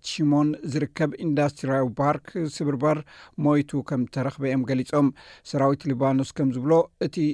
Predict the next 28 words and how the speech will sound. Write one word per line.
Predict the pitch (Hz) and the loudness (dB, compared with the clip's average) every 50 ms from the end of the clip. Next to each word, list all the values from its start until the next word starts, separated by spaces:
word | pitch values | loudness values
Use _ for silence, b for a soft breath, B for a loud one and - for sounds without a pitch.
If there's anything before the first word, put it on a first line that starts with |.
| - _ _ | -4 _ _
መጥቃዕቲ | 147 147 143 143 - - - - 147 - - 139 | 0 0 0 -2 -4 -6 -6 -6 -6 -6 -6 -6
ዝፈጸሞ | 123 - - 139 131 - - 151 143 160 165 170 175 B B B B B B B B B B - | -6 -4 -4 -6 -6 -4 -2 -2 0 2 2 0 0 B B B B B B B B B B -2
ነቲ | - 139 156 156 - - 185 - | 2 4 4 4 2 0 -4 -4
ቅድሚ | - 170 143 143 147 - | -2 -2 0 0 0 -2
ሒደት | - 151 139 143 - | -2 -2 -2 -4 -4
ሰዓታት | - - 123 131 139 - 147 139 - 165 | -4 -4 -4 -4 -2 -2 -4 -2 0 -2
ኣብ | 135 131 - | -2 -2 -2
ሓንቲ | - - 151 147 147 147 - 170 156 - | -4 -2 -2 -2 -2 -2 -4 -4 -2 0
ኣብ | - 143 139 | 0 0 0
ሊባኖስ | 147 151 139 139 135 135 135 143 143 - | 0 0 0 0 0 2 0 -2 -2 -6
እትርከብ | 160 - - 165 139 - - 151 143 - | -10 -8 -8 -8 -6 -4 -4 -4 -4 -4
ቁሸት | - 160 147 - - 170 156 - | -6 -6 -4 -2 -2 -4 -4 -2
ብእስራኤል | - 160 156 151 - 160 160 143 139 123 | -4 -4 -4 -4 -6 -4 -2 -2 -2 -2
ዝተፈጸመ | - - 143 120 147 143 - - 143 143 143 | -4 -6 -6 -4 -6 -4 -2 0 0 2 2
መጥቃዕቲ | 143 135 - - - 147 151 - - | 0 0 -4 -4 -2 -2 -2 -4 -6
ስዒቡ | - - 185 170 151 165 165 | -10 -8 -8 -4 -4 -4 -4
ሸውዓተ | - - - - 170 151 - - 147 | -4 -6 -2 -2 -2 -2 -2 -6 -8
ሰባት | - 165 135 135 135 - | -6 -4 -2 -2 -4 -4
ዝሞትዎ | - 143 139 143 139 - - 160 156 156 - _ | -2 0 2 2 2 0 0 0 0 0 0 _
ምላሽ | - 156 156 156 151 143 139 135 - - - | 0 2 2 4 4 2 2 0 -2 -6 -4
ንምሃብ | 156 135 131 135 127 120 131 120 | -2 0 0 0 0 -2 -2 0
እዩ። | 135 143 135 95 - - - - - _ _ B B B B B B B B B B B B B B B B | 0 0 0 -2 -6 -12 -18 -20 -20 _ _ B B B B B B B B B B B B B B B B
እዚ | B - 170 | B -4 -2
ከምዚ | 175 185 180 147 | 0 0 2 2
ኢሉ | 156 151 | 2 2
እንከሎ | 143 147 160 147 147 160 165 - - | 2 2 2 4 4 4 4 4 2
ኣብ | 160 156 143 147 156 - | 2 2 2 2 0 -2
ቃዛ | - - 156 156 143 | 0 0 0 2 2